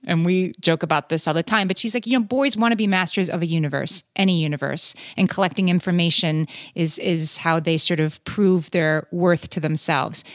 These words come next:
And I mean, this is true for teenagers talking about the N B A or the N F L draft. It used to be Pokemon, and then it was Moshi Monsters before that. It's like,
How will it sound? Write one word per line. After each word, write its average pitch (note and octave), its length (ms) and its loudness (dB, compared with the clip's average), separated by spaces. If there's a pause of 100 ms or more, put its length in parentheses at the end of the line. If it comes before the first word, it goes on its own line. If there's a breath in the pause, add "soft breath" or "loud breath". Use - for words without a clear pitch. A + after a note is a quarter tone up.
And D3 180 0
I D3 60 2
mean, C#3 240 2
this E3 180 0
is F3 160 2
true E3 420 2 (160 loud breath)
for E3 120 0
teenagers F#3 680 2
talking E3 360 -2
about C#3+ 320 -2
the D3 160 -2
N C#3 140 0
B C3+ 200 -2
A G#3 480 2 (220 loud breath)
or C#3+ 100 -4
the C#3 140 -4
N C#3 120 0
F D3 160 -4
L C#3 140 0
draft. F#3+ 800 0 (420 loud breath)
It D#3 80 -4
used D#3 160 0
to E3 60 0
be C#3+ 160 -4
Pokemon, F#3 720 0
and E3+ 80 0
then D#3 80 0
it D#3 60 -4
was D#3 140 -2
Moshi F3 300 0
Monsters F3 540 0
before D3+ 380 -6
that. F3+ 320 0
It's - 320 -6
like, E3 180 -2